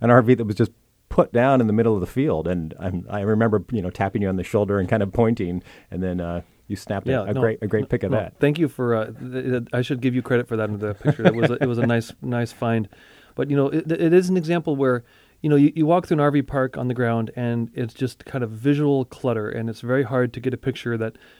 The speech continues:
Speaker 2: kind of captures the redundancy of these neighborhoods. But from the air, it, it, it's just, it becomes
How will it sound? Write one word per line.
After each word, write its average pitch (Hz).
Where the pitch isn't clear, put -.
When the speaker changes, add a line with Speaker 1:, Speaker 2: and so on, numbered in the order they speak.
Speaker 2:
kind 127
of 117
captures 120
the 113
redundancy 117
of 101
these 107
neighborhoods. 110
But 139
from 147
the 139
air, 165
it, 139
it, 139
it's 135
just, -
it 143
becomes 135